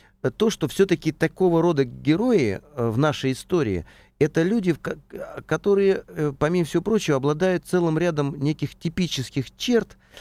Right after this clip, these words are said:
и люди, смотрящие, э, со стороны, солдаты в данном случае на своего командира, или потом зрители, смотрящие на экране на, э, этого человека, они же узнают еще и что-то важное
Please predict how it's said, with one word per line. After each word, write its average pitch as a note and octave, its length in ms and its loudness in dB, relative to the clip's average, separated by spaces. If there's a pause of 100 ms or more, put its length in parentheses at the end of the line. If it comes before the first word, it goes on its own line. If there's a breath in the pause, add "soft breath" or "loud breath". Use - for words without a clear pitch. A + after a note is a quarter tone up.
(260 loud breath)
и D#3 160 4
люди, F3+ 420 2
смотрящие, D3 1120 -2
э, A2 160 -2
со C#3 160 -4
стороны, D#3+ 500 0
солдаты C#3+ 600 -2
в B2 40 -8
данном C3+ 280 -2
случае C3 340 -4
на A#2+ 140 0
своего C3 340 -2
командира, B2+ 640 -2 (280 soft breath)
или D3+ 160 6
потом E3+ 280 2
зрители, C#3 600 0
смотрящие C3+ 720 -2
на C3 420 -4
экране B2 420 -2
на, A2+ 280 -2 (440 soft breath)
э, A2 260 0
этого A#2 300 -2
человека, A#2+ 580 -2 (300 loud breath)
они F#3+ 300 4
же F3+ 160 4
узнают F#3 800 0
еще F3+ 340 2
и F3+ 360 2
что-то F3+ 360 -2
важное E3 600 0